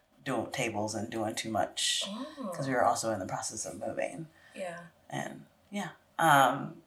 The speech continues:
Speaker 1: so the, on the day, uh, so, like, January first, New Year's, or New Year's Eve, New Year's Day.
Speaker 2: New Year's Day.
Speaker 1: Yeah, New Year's Day. At nighttime, I was sleeping, doing a little night-night thing, and, uh,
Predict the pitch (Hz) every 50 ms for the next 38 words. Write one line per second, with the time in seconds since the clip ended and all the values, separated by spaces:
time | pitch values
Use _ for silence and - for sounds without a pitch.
0 | - - - - - - 170 170 165 165 160 160 160 160 156 - 151 - - -
1 | _ _ _ _ _ _ _ _ _ - - _ _ _ _ - 160 165 165 165
2 | 165 160 156 - 143 139 127 113 - 90 - - - - - - 135 - - -
3 | - 143 139 139 - - 156 156 160 165 160 160 156 151 151 156 151 151 151 -
4 | _ _ _ _ _ _ _ _ _ _ _ _ _ _ _ _ _ _ _ _
5 | _ - - - 147 - - - - - - - - - - - _ _ _ _
6 | _ _ _ _ - 156 170 165 123 104 113 143 147 - - - - _ - 156
7 | 151 143 - 151 151 143 139 131 127 - - - 143 - - 147 151 147 143 143
8 | 139 - - - - 147 151 - - 196 185 - - 185 180 175 - _ _ _
9 | - 139 143 143 151 151 156 147 - 151 143 131 123 127 127 131 - - - -
10 | - - - _ _ _ - - 135 - 147 147 151 151 - - 147 143 147 147
11 | 147 139 139 139 - - - 151 143 139 139 156 170 170 170 175 165 160 151 151
12 | 151 151 147 143 139 139 - - 147 151 151 - - 170 165 170 180 196 196 -
13 | - - - - - _ _ - 151 151 151 147 147 147 147 151 151 151 151 151
14 | 151 156 156